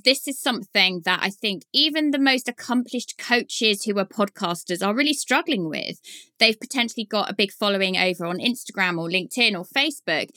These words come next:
but those numbers aren't converting onto the podcast listenership.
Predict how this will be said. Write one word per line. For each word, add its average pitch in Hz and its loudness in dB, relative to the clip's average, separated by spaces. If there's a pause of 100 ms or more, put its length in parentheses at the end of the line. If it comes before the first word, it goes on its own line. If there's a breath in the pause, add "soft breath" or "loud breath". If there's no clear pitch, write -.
(140)
but 220 -2
those 233 2
numbers 269 4
aren't 208 0
converting 175 -2
onto 170 -2
the 170 0
podcast 165 -2
listenership. - -4